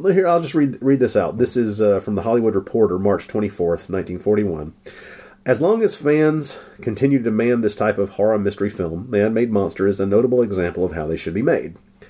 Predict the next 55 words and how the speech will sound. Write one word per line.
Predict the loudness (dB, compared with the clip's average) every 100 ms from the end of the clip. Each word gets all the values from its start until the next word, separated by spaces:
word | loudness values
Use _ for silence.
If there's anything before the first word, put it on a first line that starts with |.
| -20 -20 -20 -20 -6
Wagner's | 0 0 2 0
screenplay | 0 0 0 0 0
makes | 2 0 -2
the | -6
fantastic | 0 0 2 -2 -2 -6
premise | -2 -2 -2
of |
the | 0
original | 2 2 0
story | -2 -2 -2
almost | 0 -2 0
believable. | 2 2 2 -2 -4 _ _ -20 -20 -6
Lon | 0 0
Chaney | 2 0 0
Junior | 0 0 0
makes | 2 0 -2
a | -8
place | -6 0 0 0
for | -2
himself | -2 0 0 0
on | -4
the | -10
screen | -4 -2 0
in | 0
the | 0
footsteps | -2 -2 -4 -4
of | -4
his | 0
late | 0 0
great | -2 -2
father. | 0 2 2 -2 _ _ _ -20 -20
Skillfully, | -16 -2 -2 2 2 2
he | 0 -6
handles | -2 0 0 -2
the | -6
character | -2 -2 -2 -4
changes | -4 -4 -2 0
as | 0
he | -2
becomes | -4 -6 -2
more | 2 2
and | 4
more | 2
dependent | 2 -2 -2 0
on | -2
the |
doses | 0 0 0 -4
of |
electricity | -4 -6 -6 -6 -2 -2
administered | 0 0 -2 -8
to | -4
him | -4 -2
by | -2
Lionel | -2 -4 0
Atwill. | 0 2 0 -4